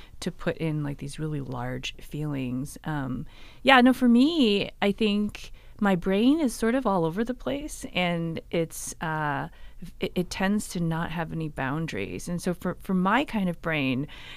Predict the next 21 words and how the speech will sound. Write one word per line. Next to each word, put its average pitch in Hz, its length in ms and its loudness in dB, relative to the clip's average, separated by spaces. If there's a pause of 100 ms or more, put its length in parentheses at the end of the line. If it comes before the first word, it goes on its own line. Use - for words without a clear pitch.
(160)
and 175 160 2
my 170 140 4
personality, 165 840 0
I 170 120 -2
think 175 400 -2 (260)
putting 202 320 2
some 160 460 -2 (100)
of 156 140 -6
those 156 360 -4 (140)
restrictions 160 920 -2
around 160 400 0
myself 151 540 -6
can 160 160 -6
actually 180 380 -4
be 147 480 -6 (460)
really 160 480 2
free. 170 540 -2 (100)
And, 151 500 -2
um, 147 480 -2 (400)
so 180 340 2
it's, - 400 -2